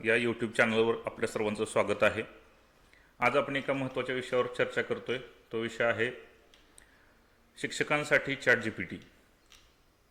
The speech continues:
क्षेत्रातील एक क्रांतिकारी सं-, मित्र हो, आजच्या डिजिटल युगामध्ये शिक्षण क्षेत्रात कृत्रिम बुद्धिमत्तेचा वापर झपाट्याने वाढत चालला आहे, हे आपणास माहीतच आहे.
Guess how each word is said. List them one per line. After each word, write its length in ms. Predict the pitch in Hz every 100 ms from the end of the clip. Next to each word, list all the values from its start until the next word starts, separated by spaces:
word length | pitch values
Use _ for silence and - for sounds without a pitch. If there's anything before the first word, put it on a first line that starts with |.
| _ _ _ _ _ _ _ _ _ _ _ _ _ -
क्षेत्रातील 920 | 151 131 - _ _ _ - - 127
एक 160 | 165 - - - -
क्रांतिकारी 420 | 127 110 117 113
सं-, 500 | 113 85 - _ _ - - _ _ _ - - _ _ _ _ _
मित्र 240 | 131 131 151
हो, 520 | 143 151 143 - -
आजच्या 280 | 123 127 131
डिजिटल 380 | 127 123 123 127
युगामध्ये 600 | 120 120 120 117 123 123 -
शिक्षण 360 | - - - 127
क्षेत्रात 480 | - 120 113 104 - - - _
कृत्रिम 460 | - 120 - 135 135
बुद्धिमत्तेचा 640 | 120 110 120 113 113 -
वापर 300 | 120 117 117
झपाट्याने 500 | 107 107 107 110 113
वाढत 160 | 110 104
चालला 280 | - 104 107
आहे, 140 | 107
हे 120 | 104
आपणास 360 | 107 - 107 -
माहीतच 320 | 101 98 90
आहे. 160 | 95